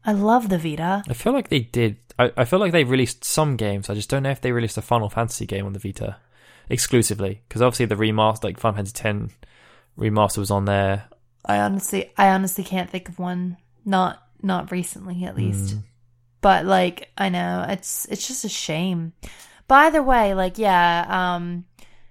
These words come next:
Speaker 1: yeah, like, this is, this is Chiba's thing. Like, I don't know, like, maybe he, we don't know what his aspirations are. Like,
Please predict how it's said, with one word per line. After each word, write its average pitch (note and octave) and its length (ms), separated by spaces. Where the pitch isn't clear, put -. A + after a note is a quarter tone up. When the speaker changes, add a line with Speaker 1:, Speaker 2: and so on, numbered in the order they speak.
Speaker 1:
yeah, A#3+ 300
like, F#3+ 260
this B3 200
is, A#3+ 320
this A#3 260
is - 360
Chiba's G#3 400
thing. G#3+ 280
Like, F#3+ 160
I A#3+ 40
don't G#3+ 240
know, F#3+ 600
like, A3 280
maybe A3 320
he, G3 720
we G#3+ 180
don't B3+ 180
know A#3+ 120
what G#3+ 180
his G3 180
aspirations F#3 840
are. D#3+ 360
Like, F3+ 300